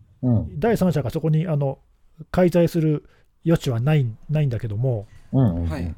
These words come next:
Speaker 2: こういうそのクラウドベースのやつっていうのは、そこが違うんだよね。なんで、あの、今回のこの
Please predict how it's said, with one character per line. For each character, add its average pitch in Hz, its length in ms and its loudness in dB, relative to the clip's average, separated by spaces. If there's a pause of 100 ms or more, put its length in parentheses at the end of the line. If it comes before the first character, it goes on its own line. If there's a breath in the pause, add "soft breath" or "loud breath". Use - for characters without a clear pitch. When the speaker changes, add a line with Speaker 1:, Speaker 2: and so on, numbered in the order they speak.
(140)
Speaker 2:
こ 247 160 -2
う 262 60 0
い 254 40 -2
う 240 60 -4
そ 208 100 -4
の 202 100 0
ク 196 120 -4
ラ 240 80 -2
ウ 254 100 -4
ド 262 160 -4
ベ 262 140 -2
ー 269 80 -2
ス 175 100 -2
の 131 460 0
や 139 120 -2
つ 135 140 -6
っ - 40 -8
て - 200 -8
い 123 40 -2
う - 20 -2
の 110 120 -6
は、 127 340 -2 (120)
そ - 200 -12
こ 233 100 -8
が 226 100 -4
違 - 160 -4 (120)
う 202 80 0
ん 156 60 -2
だ 113 80 -6
よ 101 80 -8
ね。 160 240 -4
な 185 120 -2
ん 165 80 -2
で、 127 240 -4 (420 soft breath)
あ 156 140 -4
の、 151 220 -6 (400)
今 277 160 -4
回 190 200 0
の 151 100 0
こ 151 140 -2
の 160 400 0